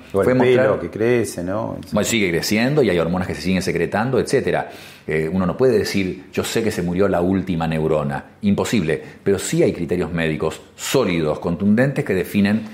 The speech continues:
Speaker 2: que una persona está muerta. Y
Speaker 1: Y
Speaker 2: muerte
Speaker 1: la iglesia,
Speaker 2: cerebral
Speaker 1: la iglesia hizo todo esto para aceptar, digamos, que la muerte cerebral permite sacar los órganos.
Speaker 2: Escribimos un libro, se, y la conclusión es simplemente que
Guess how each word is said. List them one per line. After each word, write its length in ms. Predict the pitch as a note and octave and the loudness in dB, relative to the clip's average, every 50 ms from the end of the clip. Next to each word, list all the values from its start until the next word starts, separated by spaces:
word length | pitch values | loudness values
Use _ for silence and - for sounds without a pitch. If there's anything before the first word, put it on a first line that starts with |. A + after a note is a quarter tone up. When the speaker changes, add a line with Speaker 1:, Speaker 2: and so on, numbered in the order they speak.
| - - | -10 -4
Speaker 2:
que 80 | - | -2
una 120 | G2+ F#2+ F2+ | 0 0 0
persona 220 | F2+ - G2 F2+ | -2 -2 -4 -2
está 120 | F2 - | -2 -2
muerta. 280 | F2 E2+ E2 D#2 - D#2+ | 0 0 0 0 0 0
Y 20 | |
Speaker 1:
Y 40 | D#2+ | 2
Speaker 2:
muerte 220 | F2+ A2 A2+ A2+ - | 2 2 4 2 2
Speaker 1:
la 60 | - | 2
iglesia, 180 | A#2+ B2 B2 B2 B2 | 2 2 2 4 4
Speaker 2:
cerebral 440 | B2 B2+ D3 D3 - - F#2 G2 G2+ | 4 4 2 2 0 -4 -4 -2 0
Speaker 1:
la 100 | A2 A2 | 0 2
iglesia 320 | A2 A#2 B2+ B2 - C#3+ | 2 2 2 2 2 0
hizo 220 | A#2+ - - B2+ B2 | 0 0 0 0 0
todo 160 | C3 B2 B2 | 2 2 2
esto 200 | B2 A#2+ - B2+ | 2 0 0 0
para 140 | A#2 G#2+ G2 | 2 2 0
aceptar, 560 | F#2 - - G2+ E2+ - - A#2 A#2 A#2 A2+ | 0 0 0 -2 -2 0 0 2 2 2 2
digamos, 400 | G2+ G2+ G2+ G2+ G2 G2+ G#2 G#2 | 2 2 2 2 2 0 -2 -2
que 320 | - - F2 E2+ E2 D#2+ D#2 D#2+ | -4 -6 -6 -6 -6 -6 -4 -4
la 80 | F2+ | -2
muerte 260 | F2+ F#2 F#2+ F#2 G#2 G2+ | -2 -2 -2 -2 -4 -2
cerebral 480 | - A2 G2 G2 G#2+ A2+ A#2 A2+ A2+ | 0 2 2 4 4 4 2 0 0
permite 500 | - A2 G2 G2 G2 G#2 G#2+ G2 - A2 G2 | -2 -2 0 0 0 0 0 0 -2 -2 -2
sacar 240 | - F2+ D#2 F2 F2 | -2 -2 -2 0 0
los 180 | E2+ D#2+ - | -2 -2 -4
órganos. 220 | E2 D#2 D#2 D2+ D2+ | -4 -6 -4 -4 -6
Speaker 2:
Escribimos 440 | D2+ D#2 D#2+ D#2+ E2 F2 F#2 - - | -4 -4 -2 -2 -2 -2 -2 -2 -2
un 120 | C#3 C#3+ | -2 2
libro, 480 | D3 D#3 D3+ D3+ D3 D3 D3+ D3+ D3 - - - - - - - - - - - _ _ | 2 4 4 4 4 4 2 0 -4 -8 -16 -20 -20 -20 -20 -20 -20 -20 -20 -20 _ _
se, 500 | - - F#2+ F#2 F2+ - - - - - | -8 -4 -2 -2 -2 -2 -6 -12 -18 -6
y 140 | - A2 G2+ | -2 0 0
la 100 | G2 F#2 | 2 2
conclusión 380 | F#2 G2+ G2+ G2 G2 - D#3 D#3 | 2 2 0 0 0 0 0 0
es 100 | C#3+ - | 0 -2
simplemente 400 | - C3 A#2+ A#2 C3 C#3+ C3+ B2 | -2 -2 -2 -2 -2 -2 -2 0
que 380 | - G#2+ G2+ F2+ - - - | 0 0 0 0 -4 -10 -18